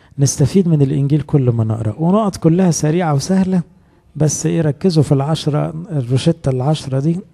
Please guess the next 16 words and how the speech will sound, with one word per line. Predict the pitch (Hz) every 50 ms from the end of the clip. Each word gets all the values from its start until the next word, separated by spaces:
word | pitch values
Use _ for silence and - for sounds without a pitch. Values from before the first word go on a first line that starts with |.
| _ _ _ -
يمكن | 156 170 190 185 170 - 160 135
لو | 131 135 135 127
عملنا | 131 147 151 170 180 175 160 143
منها | 143 156 165 170 151 139
شوية | 127 - - 170 175 175 170 165 156 - - - - _ _ _ _ _ _ _ -
السنة | 135 120 - - 143 139 147 170 170
دي | 147 147
تفرق | 135 - 170 - - - 135 151 131
معانا | 131 135 143 139 131 120
كتير. | 113 - - - 113 110 - - _ - _ _ _ _ _ _ _ - - - - - - - - - - _ _ _ _ _ _ _ _ _
أول | 185 226 254 277 262 220 196
نقطة | 190 180 170 165 - 147
عشان | 143 143 - - 165 160
تستفيد | 147 160 143 - - 170 143 - 226 247 202
من | 196 180 170
الكتاب، | 160 135 - - 160 - 180 190 190 175